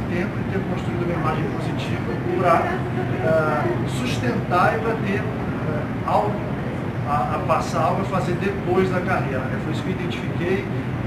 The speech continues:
Ah, eu vi que eu poderia ser um bom produto, eu poderia construir histórias legais, eu poderia fazer uma boa palestra, contar histórias para as pessoas, eu poderia, ah, comentar jogos na televisão e meu nome ter sempre, tá sempre ali sendo escutado de uma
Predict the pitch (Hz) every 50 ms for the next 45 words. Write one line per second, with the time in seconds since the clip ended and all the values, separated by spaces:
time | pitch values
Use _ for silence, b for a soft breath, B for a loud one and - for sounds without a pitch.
0 | - 139 139 139 139 135 - - - - - - - - - - - 180 - -
1 | - 175 175 170 165 - - 165 156 156 160 160 - - 165 160 156 151 - 151
2 | 156 147 - - 175 - - - - 123 127 - - - - - - - - -
3 | - - - - - - 151 160 156 - - - - - - - - 156 160 180
4 | 190 185 156 - - - - 127 - - - 135 156 156 156 147 - 156 156 170
5 | 180 180 - - - - - 151 - - - - - - - - - 143 131 -
6 | 151 147 143 - - - 160 160 160 - - - - - 151 - 127 - - -
7 | - - - - - - - - - - - - - 185 190 196 185 - - -
8 | - - - - - - - - - - 127 - 156 156 165 170 165 156 - -
9 | - - - - - - - 139 135 135 - - - - - - - - - -
10 | 175 170 175 170 - - - - - 156 165 - - - - - 165 - - 165
11 | 165 165 160 - - - 180 175 175 165 165 160 156 160 160 - - - - -
12 | - - - - - - - - - - - - - - 160 156 - - 180 175
13 | 180 170 165 165 165 - 175 165 - - - - - - 160 160 156 151 - -
14 | -